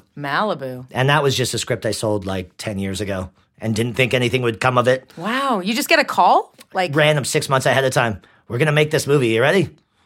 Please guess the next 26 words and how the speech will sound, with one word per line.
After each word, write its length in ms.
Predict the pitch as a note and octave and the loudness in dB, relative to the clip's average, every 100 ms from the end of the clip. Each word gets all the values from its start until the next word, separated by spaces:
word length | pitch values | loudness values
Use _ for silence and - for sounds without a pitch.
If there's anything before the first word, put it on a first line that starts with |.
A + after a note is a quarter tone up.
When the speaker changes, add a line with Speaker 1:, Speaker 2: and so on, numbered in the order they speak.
| _ _ _ G2+ | _ _ _ -2
Speaker 2:
"Okay." 300 | F#3+ A#3+ B3+ _ _ _ _ _ | 0 -2 -6 _ _ _ _ _
Speaker 1:
So 160 | A3+ | -2
do 140 | G3+ A3 | -2 -2
you 140 | C4+ | 0
get 300 | C4+ B3+ - | 4 4 2
more 200 | G3 G3+ | 0 2
money 240 | F#3 F3+ G3+ | 2 0 -2
for 180 | G#3 F#3 | -2 -2
it 40 | |
once 180 | F3 F3 | -2 -6
it's 120 | E3+ | -6
made, 160 | F3 D#3 | -6 -4
like 160 | C#3+ | -6
you 60 | D3+ | -8
said? 180 | F#2+ A#2+ | -4 2
Speaker 2:
Yeah, 420 | C3+ C#3 A2+ E2+ | 4 6 4 0
yeah, 240 | G#2 A#2 | 0 0
yeah. 80 | G2+ | 0
Speaker 1:
So 40 | G#2+ | 2
that's 200 | G#2 - | 0 0
Speaker 2:
That's 80 | F#3+ | 0
when 80 | F3 | 0
Speaker 1:
like 60 | |
Speaker 2:
you 40 | A2+ | -2
get 220 | A2 G2 | -6 -6
the, 300 | G#2+ G2 F2+ | -6 -6 -8